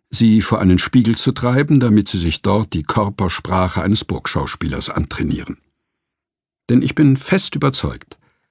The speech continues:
all diese Ratschläge gingen von einer falschen Voraussetzung aus,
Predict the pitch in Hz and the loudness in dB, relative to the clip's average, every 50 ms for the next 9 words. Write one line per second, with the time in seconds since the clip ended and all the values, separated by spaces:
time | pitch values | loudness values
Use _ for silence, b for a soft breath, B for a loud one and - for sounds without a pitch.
0 | _ _ _ - 123 135 160 165 156 151 - 120 123 120 113 120 104 78 78 78 | _ _ _ -2 0 2 4 2 2 0 2 2 2 2 2 2 0 0 -2 -4
1 | 78 - - - - 87 85 85 98 85 - 107 98 95 90 107 120 107 - - | -4 -4 -6 -4 -2 -2 -2 0 -2 0 2 4 4 6 6 4 4 2 0 0
2 | 120 117 - 104 104 107 - - - - 78 71 - - 92 - - 98 98 135 | -2 0 0 0 0 0 0 -2 -2 -4 -4 -2 -2 -2 -2 -2 -2 0 2 2
3 | 151 131 - - 87 - - - 78 - - - - - - - - | 2 2 2 0 0 -2 -4 -6 -6 -8 -8 -10 -12 -10 -8 -8 -8